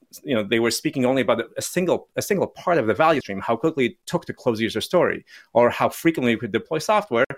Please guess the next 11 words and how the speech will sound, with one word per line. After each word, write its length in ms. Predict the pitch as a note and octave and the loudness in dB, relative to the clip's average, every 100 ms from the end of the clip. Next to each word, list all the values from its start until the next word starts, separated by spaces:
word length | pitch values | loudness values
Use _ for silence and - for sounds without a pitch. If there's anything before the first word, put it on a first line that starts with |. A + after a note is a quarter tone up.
| - - | -14 -8
were 80 | - D3 | -4 2
really 160 | G3+ F#3+ | 2 4
not 160 | E3 | 2
a 60 | D#3+ | 0
proper 440 | - - C3+ - | -2 2 2 2
measure 380 | A2+ G#2+ G2+ F#2 - | -2 -2 -2 -6 -6
of 100 | F#2+ | -2
value. 460 | G2+ G2+ G2+ F#2 - _ - - - - | 0 0 -2 -8 -16 _ -18 -16 -18 -6
So 180 | - F#3+ E3 E3 | 4 4 6 4
with 160 | A#3+ | 4
that, 340 | D3+ G#2+ B2+ | 2 2 0